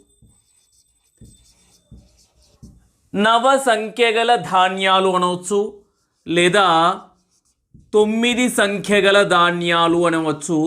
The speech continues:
సంఖ్య గల ధాన్యాలు. ఇది ఏ సమాసం అంటే ద్విగు సమాసం. పరీక్షలో సమాస పదం ఇచ్చి విగ్రహ వాక్యాన్ని గుర్తించండి అని అడగవచ్చు, లేదా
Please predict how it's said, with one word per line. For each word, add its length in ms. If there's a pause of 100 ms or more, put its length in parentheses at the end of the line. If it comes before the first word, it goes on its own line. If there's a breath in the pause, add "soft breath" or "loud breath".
(340)
సంఖ్య 360 (160)
గల 160 (2250)
ధాన్యాలు. 880 (720)
ఇది 120 (140)
ఏ 20 (160)
సమాసం 460
అంటే 240 (300)
ద్విగు 260
సమాసం. 340 (220)
పరీక్షలో 460 (320)
సమాస 320 (120)
పదం 240
ఇచ్చి 240 (580 soft breath)
విగ్రహ 380 (160)
వాక్యాన్ని 640
గుర్తించండి 800
అని 140
అడగవచ్చు, 500 (180)
లేదా 200